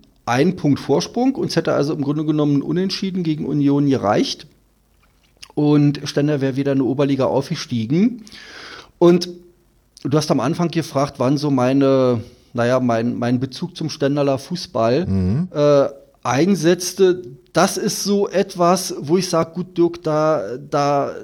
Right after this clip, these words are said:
Speaker 1: da kannst du dich erinnern, da weißt du Bescheid. Denn Berlin ist ja von Stendal, was weiß ich, ein bisschen über hundert Kilometer entfernt. Äh,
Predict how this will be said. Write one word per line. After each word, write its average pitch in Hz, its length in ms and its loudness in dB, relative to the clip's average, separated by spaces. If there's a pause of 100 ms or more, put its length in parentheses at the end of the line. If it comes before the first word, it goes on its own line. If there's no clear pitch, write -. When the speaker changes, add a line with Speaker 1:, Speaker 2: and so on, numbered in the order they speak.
(160)
Speaker 1:
da 160 100 -2
kannst 202 280 0
du 202 40 0
dich 175 220 -4 (220)
erinnern, 214 640 0
da 143 200 2
weißt 151 320 0
du 180 100 0
Bescheid. 127 800 -2 (1200)
Denn 185 440 6 (800)
Berlin 104 280 -2
ist 120 160 -4
ja 113 60 -2
von 113 180 -4
Stendal, 113 600 0
was 107 160 -8
weiß 110 180 -10
ich, - 180 -14
ein 143 100 -12
bisschen 123 240 -6
über 110 140 -4
hundert 117 200 -4
Kilometer 117 440 -4
entfernt. 104 580 -2 (560)
Äh, 117 580 2